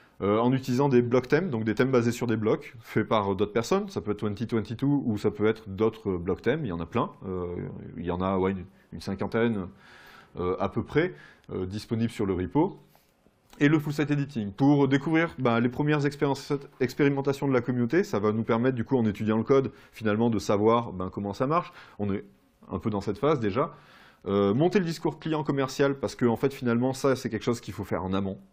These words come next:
Euh, ça a bien marché, du coup, euh, sur la phase un, donc, de l'éditeur de blocs. C'est quelque chose qu'il faut qu'on refasse, on sait. Faire monter en compétence les équipes, et toutes les équipes. Ça, c'est vraiment le... Euh, et puis je le dis comme ça, ça sera enregistré,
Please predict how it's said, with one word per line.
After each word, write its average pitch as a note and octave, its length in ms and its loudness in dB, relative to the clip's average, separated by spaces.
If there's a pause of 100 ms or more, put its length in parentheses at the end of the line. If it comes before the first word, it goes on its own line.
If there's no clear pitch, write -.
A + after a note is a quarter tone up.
(100)
Euh, E2+ 600 -4
ça F#2+ 260 2
a - 20 0
bien G#2 180 0
marché, B2 320 0
du A2 120 -4
coup, A#2+ 260 0 (180)
euh, F2 240 -2
sur F#2+ 160 -4
la F#2+ 120 0 (340)
phase G2 300 0
un, A2 260 0
donc, F#2+ 220 -2
de F#2+ 60 0
l'éditeur F#2 300 -2
de F#2 80 0
blocs. G#2+ 320 0 (300)
C'est - 120 -10
quelque F#2+ 140 -6
chose A#2 140 -2
qu'il - 120 -12
faut G#2 100 -4
qu'on F2 180 -6
refasse, B2+ 440 -2
on F2 120 -10
sait. F#3+ 240 -6 (680)
Faire D3 180 2
monter D#3+ 220 -2
en E3 80 0
compétence D3+ 460 -4
les C3+ 120 2
équipes, E3+ 220 0
et - 80 4
toutes F#3 220 -2
les B2 120 2
équipes. B2 300 -4 (300)
Ça, - 200 -2
c'est G#2+ 180 -2
vraiment C3+ 500 2
le... G#2 400 0 (320)
Euh, E2+ 240 -2 (100)
et - 60 -12
puis - 160 -10
je G2+ 80 -6
le A2+ 80 2
dis B2 100 -2
comme - 140 -6
ça, B2 100 -4
ça - 140 -14
sera G2 80 -6
enregistré, G#2+ 720 -2